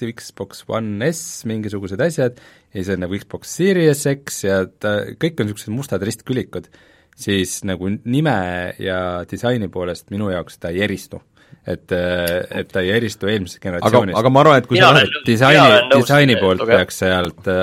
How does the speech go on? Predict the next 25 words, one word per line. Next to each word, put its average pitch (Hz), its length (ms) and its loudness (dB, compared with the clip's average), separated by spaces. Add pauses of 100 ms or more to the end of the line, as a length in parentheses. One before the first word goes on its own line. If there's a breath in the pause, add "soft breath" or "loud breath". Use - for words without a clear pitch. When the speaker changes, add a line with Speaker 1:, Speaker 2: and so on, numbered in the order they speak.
(100)
Speaker 1:
seal - 160 -2
olema 101 160 -2
mingi 92 320 -2
tugevam 98 420 -2
lüks-, 107 220 -10
vot 107 160 -10 (240)
tekib 156 240 0
veidi 143 200 4
see 113 160 2
Wii 127 280 0
U 110 80 0
probleem, 98 440 0
Speaker 2:
Mm. 87 160 -8 (280 soft breath)
Speaker 1:
kus, 95 300 -2
äh, 92 220 0
inimesed 104 300 -2
ei 90 60 -4
saanud 101 240 -2
aru, 107 200 2
et 90 100 -4
see - 140 -10
Wii 104 260 -2
U 104 160 -2
on 90 140 -2
nagu 90 300 -4